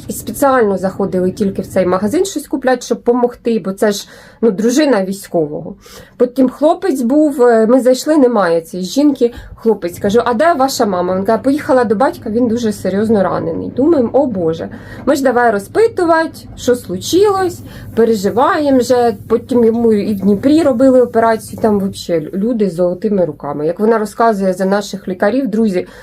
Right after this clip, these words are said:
вони просто неперевершені. Так от, вона каже: «Все, немає можливості тримати цей ларьок, треба доглядати за чоловіком». Продала вона, получається, цей магазинчик, щоб доглядати за чоловіком.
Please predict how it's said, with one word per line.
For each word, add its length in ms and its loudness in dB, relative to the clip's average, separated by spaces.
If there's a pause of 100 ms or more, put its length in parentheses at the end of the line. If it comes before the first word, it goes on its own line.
(160)
вони 200 4
просто 400 0
неперевершені. 1000 -2 (520)
Так 220 0
от, 360 -2 (200)
вона 260 0
каже: 280 0
«Все, 400 2
немає 440 2
можливості 580 0
тримати 460 0
цей 220 0
ларьок, 580 2 (300)
треба 280 2
доглядати 640 0
за 120 -6
чоловіком». 640 -6 (280)
Продала 500 2
вона, 280 -4
получається, 680 -4
цей 180 -2
магазинчик, 680 2
щоб 140 -6
доглядати 500 0
за 120 -4
чоловіком. 640 -4